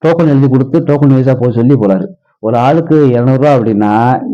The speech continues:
கிட்டத்தட்ட நாங்க இருக்கும்போது பதினஞ்சு பேர் பார்த்திருப்பாங்க. நாங்க போறதுக்கு முன்னாடியே பதினஞ்சு பேர், நாங்க பதினஞ்சு ஆளை போனோம்.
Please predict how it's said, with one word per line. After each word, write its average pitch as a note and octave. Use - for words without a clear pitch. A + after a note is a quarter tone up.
கிட்டத்தட்ட D#3+
நாங்க C#3+
இருக்கும்போது D3
பதினஞ்சு C3+
பேர் C3+
பார்த்திருப்பாங்க. G2
நாங்க A2+
போறதுக்கு C3+
முன்னாடியே A#2+
பதினஞ்சு C3+
பேர், D#3
நாங்க B2
பதினஞ்சு C3
ஆளை A#2
போனோம். G#2